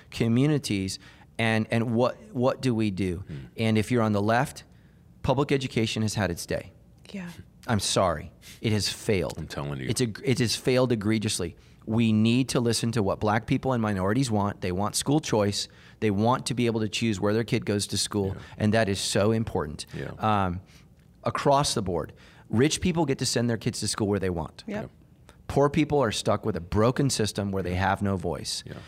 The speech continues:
Speaker 1: And I can tell you as a parent, uh, who had an issue with the public school,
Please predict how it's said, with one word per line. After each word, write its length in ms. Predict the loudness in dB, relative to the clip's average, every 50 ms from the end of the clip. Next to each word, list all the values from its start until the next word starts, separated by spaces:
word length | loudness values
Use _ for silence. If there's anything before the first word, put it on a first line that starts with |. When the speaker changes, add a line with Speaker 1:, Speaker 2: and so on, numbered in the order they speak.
| -10 -2
Speaker 1:
And 160 | 0 2 2
I 120 | 4 2
can 160 | 2 2 0 0
tell 220 | 2 2 2 2
you 140 | 2 0 -2 -2
as 100 | -2 -4
a 60 | -6
parent, 520 | -4 -2 0 0 0 0 -2 -6 -10 -16 -20 -20 -20 -20 -20 -20 -20 -20 -20 -20 -6
uh, 180 | 0 0 2 2
who 120 | 2 0
had 220 | 0 2 2 2 2
an 100 | 4 2
issue 220 | 0 0 0 -2
with 100 | -2 -2
the 60 | -2
public 260 | -2 -2 -2 -2 -2 -4
school, 460 | -6 -4 -4 -4 -4 -4 -6 -10